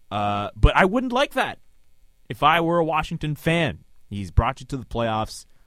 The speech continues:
Uh, he's put up decent stats. I think there's still room for him to grow as a quarterback and get at least a little better and make your team respectable. And if you keep players like, I mean, you might have to be in a situation where you have to keep either Pierre Garçon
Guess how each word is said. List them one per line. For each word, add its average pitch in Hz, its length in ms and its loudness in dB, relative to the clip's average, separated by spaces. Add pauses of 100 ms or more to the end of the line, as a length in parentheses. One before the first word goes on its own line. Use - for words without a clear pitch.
(140)
Uh, 82 100 -8
he's 90 160 -12
put 165 180 0
up 170 100 -4
decent 135 320 -8
stats. 110 520 -6 (280)
I 90 80 -10
think 143 160 -4
there's 147 160 -4
still 165 220 -6
room 135 240 -4
for 127 200 -6
him 131 180 -4
to 113 100 -8
grow 117 320 -4
as 104 80 -8
a 98 40 -10
quarterback 107 560 -6 (220)
and 92 100 -12
get 113 140 -6
at 104 140 -6
least 113 160 -8
a - 20 -10
little 107 220 -4
better 98 380 -6 (200)
and 85 100 -14
make 104 200 -8
your 117 80 -8
team 113 200 -8
respectable. 92 640 -8 (340)
And 82 60 -12
if 82 140 -12
you 92 40 -10
keep - 260 -8
players 131 500 -2
like, 104 320 -6 (760)
I - 60 -20
mean, 85 140 -12
you 90 100 -8
might 107 220 -4
have 107 100 -6
to 104 100 -12
be 104 120 -8
in 98 40 -6
a 92 40 -8
situation 101 420 -10
where 95 80 -6
you 92 80 -8
have 101 80 -8
to - 80 -18
keep 101 160 -8
either 98 220 -4
Pierre 110 260 -6
Garçon 104 540 -6